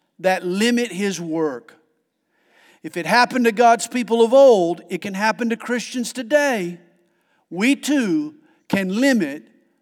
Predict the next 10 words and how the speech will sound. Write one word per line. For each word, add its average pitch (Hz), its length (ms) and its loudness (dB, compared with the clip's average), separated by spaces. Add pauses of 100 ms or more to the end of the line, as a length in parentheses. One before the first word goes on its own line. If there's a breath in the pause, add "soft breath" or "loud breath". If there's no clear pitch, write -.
the 185 100 -2
Holy 226 380 2
One. 127 380 -6 (1400 soft breath)
These 339 220 2
Hebrews, 196 560 4
they 302 100 6
were 277 180 4
malcontents 202 1120 2
and 170 120 -4
grumblers. 143 720 -4